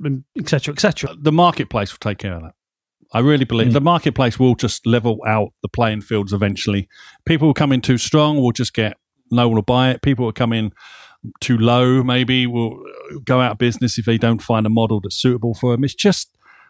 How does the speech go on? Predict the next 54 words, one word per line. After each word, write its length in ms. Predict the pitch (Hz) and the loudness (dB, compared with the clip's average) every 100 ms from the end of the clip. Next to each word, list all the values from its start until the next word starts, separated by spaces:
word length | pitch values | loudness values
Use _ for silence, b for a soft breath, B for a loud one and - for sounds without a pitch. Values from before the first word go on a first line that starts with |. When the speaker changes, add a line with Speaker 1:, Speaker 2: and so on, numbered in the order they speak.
| - | -2
Speaker 2:
the 60 | 139 | 0
way 240 | 147 139 | 2 2
it 80 | 113 | 0
is. 240 | 104 - 127 | -4 -6 0
I 60 | |
mean, 220 | 131 139 156 | 2 2 2
uh, 100 | 147 | 0
most 280 | 156 190 - | 2 2 2
people 140 | 139 123 | 0 0
don't 180 | 120 113 | 0 -2
like 160 | 101 | -6
paying 180 | - 104 | -6 -6
for 120 | 113 | -4
apps 220 | 101 - | -6 -8
as 80 | 92 | -10
it 80 | 98 | -6
is 160 | 104 98 | -4 -4
now. 300 | 101 95 90 | -4 -4 -6
So 360 | - 113 110 101 B B B - | -2 0 0 -2 B B B 0
those 180 | 160 | 0
people 300 | - 143 135 - - | 2 0 0 -4 2
will 140 | 143 | 4
not 220 | 156 - | 4 0
change 300 | - 135 120 | -2 0 -2
the 80 | 123 | 0
way 180 | 120 113 | 0 2
they 120 | 113 | 0
<laughs> 160 | - - | 0 0
shop. 280 | 139 - - B B - | 0 -2 -14 B B -2
Um, 400 | 117 113 110 95 _ | 2 2 0 -4 _
you 100 | 127 | 0
know, 100 | 117 | 0
if 60 | 113 | 2
you 60 | 117 | 2
don't 120 | 135 | 2
wanna 120 | 143 | 0
pay 180 | 143 135 | 0 0
for 140 | 139 | 0
apps, 240 | 135 - - - _ - | -2 -4 -12 -16 _ -4
fair 200 | 135 120 | 0 0
enough, 300 | 113 110 - | 0 -2 -2
don't 180 | 117 | -2
pay 140 | 117 110 | -2 -4
for 140 | 113 | -4
apps. 240 | 92 - - | -4 -6 -2
If 220 | 120 - | -2 2
you 80 | 120 | 2
do 300 | 160 202 214 | 4 2 2
wanna 400 | 190 190 185 147 139 | 2 4 2 0 0
these 200 | 160 151 | 0 2
people 280 | - 170 147 | -2 -2 -4
to 40 | |
stick 280 | - 151 151 | -4 -2 2
around, 380 | 139 139 139 | 2 4 2